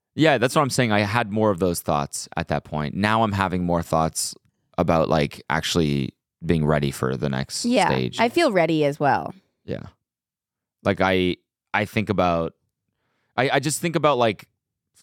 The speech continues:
Speaker 1: I don't know. I just think about, like, supporting our family a lot more.
Speaker 2: Mm.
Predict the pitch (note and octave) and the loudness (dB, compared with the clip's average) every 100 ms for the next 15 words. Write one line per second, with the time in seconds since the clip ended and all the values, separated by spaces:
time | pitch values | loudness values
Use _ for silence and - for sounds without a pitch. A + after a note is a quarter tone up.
0 | _ _ - G2+ F#2 F2+ F#2 E2+ A#2 - | _ _ -8 -6 -6 -8 -8 -8 -10 -6
1 | B2+ A#2+ A#2+ G#2+ - - - A#2 A2 G2+ | -4 0 0 0 -2 -6 0 0 2 2
2 | G2 - G2+ F#2+ F#2+ F2 D#2+ E2 C#2+ D#2 | 0 -2 -4 -4 -2 -4 -4 -6 -8 -8
3 | D#2+ D#2 G3 F#3+ F#3 F3 | -6 -4 0 2 2 -2